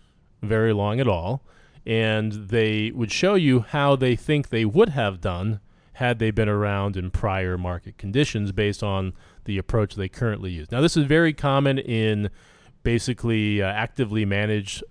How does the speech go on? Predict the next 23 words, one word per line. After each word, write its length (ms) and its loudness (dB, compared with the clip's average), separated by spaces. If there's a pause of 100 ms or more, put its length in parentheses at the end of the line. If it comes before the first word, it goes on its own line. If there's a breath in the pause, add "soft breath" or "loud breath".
strategies 840 -4
where 240 -2
you 160 -2
s-, 200 -8
are 260 -4
very 300 -2
algorithmically 960 -2
based 360 -2
and 140 -2
you 100 -2
say, 160 -4
"Okay, 240 -2
had 220 -2
I 120 0
applied 420 -2
that 120 -4
algorithm 520 -4
back 280 -8
on 140 -10
that 220 -12
day 140 -10
or 140 -12
time, 440 -2